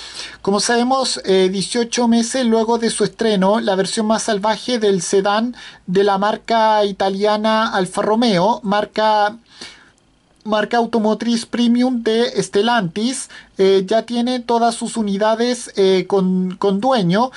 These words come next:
incluyendo el Extremo G T A M. Y bueno, vamos a hablar un poco de aquello. Bueno,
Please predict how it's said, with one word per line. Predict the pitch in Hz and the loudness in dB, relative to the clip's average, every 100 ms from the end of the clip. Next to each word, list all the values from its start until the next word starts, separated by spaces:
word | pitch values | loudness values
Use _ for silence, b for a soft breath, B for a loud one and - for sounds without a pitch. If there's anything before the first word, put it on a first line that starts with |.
| B B | B B
incluyendo | 196 190 214 196 226 233 | -2 0 0 2 2 2
el | 240 | 0
Extremo | 208 - 220 233 240 247 233 | -2 -2 -2 2 4 2 0
G | - 226 | -2 -2
T | 226 226 | 0 0
A | 226 233 | 2 2
M. | 175 196 233 254 | 0 -2 -4 -4
Y | 240 | -2
bueno, | 240 147 131 | 0 0 0
vamos | 240 240 233 | 0 0 -2
a | |
hablar | 247 247 247 | 0 0 0
un | 240 | -2
poco | 254 254 | -2 0
de | 254 | -2
aquello. | 254 185 127 123 | 0 -2 0 -2
Bueno, | 160 170 120 | 0 -2 -4